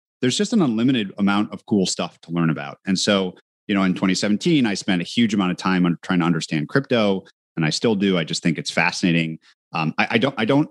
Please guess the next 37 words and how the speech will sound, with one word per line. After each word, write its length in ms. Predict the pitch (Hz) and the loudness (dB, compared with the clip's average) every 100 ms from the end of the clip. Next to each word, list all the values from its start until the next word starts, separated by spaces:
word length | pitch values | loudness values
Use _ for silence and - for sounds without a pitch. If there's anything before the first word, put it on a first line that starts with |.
| - | -4
I 80 | 123 | 0
don't 280 | 156 160 | 2 0
have 160 | 139 160 | -2 -2
a 40 | |
huge 240 | 156 185 175 | 2 0 2
amount 180 | 175 180 | 0 0
of 80 | |
personal 320 | 175 180 - 170 | 0 -2 0 -2
exposure 380 | - 180 160 | 0 0 0
to 140 | - 92 | 0 0
it. 40 | |
I 100 | 90 | -2
do 180 | 85 107 | 0 2
have 180 | 117 143 | 2 0
some, 380 | 120 139 90 110 _ _ _ | 0 0 0 -6 _ _ _
uh, 140 | 82 87 | -2 0
a 40 | |
lot 180 | 90 123 | 2 0
more 140 | 117 113 | 2 2
than 100 | 110 | 2
I 60 | |
used 260 | 104 143 - | 2 2 2
to, 160 | 104 | 0
just 160 | 107 104 | 0 0
'cause 140 | 104 | -2
of 120 | 95 87 - | -2 -4 -2
market 260 | 101 117 | 0 0
appreciation. 680 | 104 98 92 90 85 - 92 - _ _ _ - | -2 0 0 0 -2 -4 -8 -12 _ _ _ -4
And, 440 | 123 120 120 117 - | 0 4 4 4 2
and 100 | 127 | -2
I'm 140 | 131 180 | 0 0
just, 280 | 214 - _ 120 | 0 -2 _ -2
I 80 | |
just 240 | 151 214 - | 2 2 2
like 300 | 113 123 107 | 0 0 0
new 260 | 95 104 | 2 2
stuff 540 | 127 - 82 82 - | 2 0 -4 -6 -12